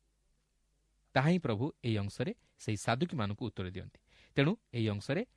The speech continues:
ଆମମାନଙ୍କ ଜୀବନ ନିମନ୍ତେ ଅତି ସୁନ୍ଦର ଶିକ୍ଷା ମିଳେ ଯେ ଆମେ ଯଦି ପ୍ରଭୁ ଯୀଶୁଖ୍ରୀଷ୍ଟଙ୍କଠାରେ ଥାଇ ମରିଥିବା,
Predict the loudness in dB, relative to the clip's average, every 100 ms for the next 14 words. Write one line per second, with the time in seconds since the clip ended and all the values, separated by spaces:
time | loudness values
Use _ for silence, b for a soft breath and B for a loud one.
0 | b b -2 2 2 2 -2 0 0 0
1 | 0 -2 -2 -2 -2 -6 -6 -2 -2 -2
2 | -6 -4 0 0 0 -6 B B -2 -2
3 | 0 2 4 4 2 0 -4 -6 b b
4 | 2 4 2 0 -2 -6 -6 -4 -4 -2
5 | -2 -2 -2 -2 0 -2 -2 -2 -4